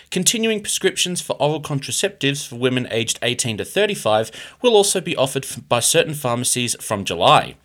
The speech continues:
This trial will see a very busy but promising eighteen months ahead for a trio of U N E researchers, including pharmacist and senior lecturer within the School of Rural Medicine, Anna Barwick, who is one of the chief investigators of the trial that is being coordinated by the University of Newcastle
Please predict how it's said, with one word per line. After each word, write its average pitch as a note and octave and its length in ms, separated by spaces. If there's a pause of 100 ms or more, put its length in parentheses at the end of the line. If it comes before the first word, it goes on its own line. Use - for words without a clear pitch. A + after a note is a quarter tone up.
(320)
This C#4 180
trial G#3+ 320
will F#3+ 80
see E3+ 220
a D#3 40
very G3 200
busy F3 340
but D3 240
promising G3+ 460
eighteen C3+ 360
months B2+ 240
ahead C#3+ 320
for A2+ 160
a G#2 60
trio G#3+ 420
of G2+ 140
U A2+ 160
N G#2 80
E G2 80
researchers, C3+ 720 (260)
including A3 360
pharmacist F#3 580
and A#2+ 160
senior G#3 320
lecturer C#3 380
within A#2+ 260
the G2 60
School B2+ 340
of G#2+ 140
Rural A#2 200
Medicine, A2+ 460
Anna G2+ 200
Barwick, C#3+ 540 (280)
who A3 120
is A#3 160
one G3 120
of F3+ 100
the - 60
chief G#3+ 320
investigators C#3+ 640
of G#2+ 120
the - 80
trial C#3 400
that B2 160
is G#2+ 120
being G#2+ 240
coordinated D#3+ 580
by G#2+ 120
the G2+ 100
University C#3+ 540
of F#2 100
Newcastle F3 640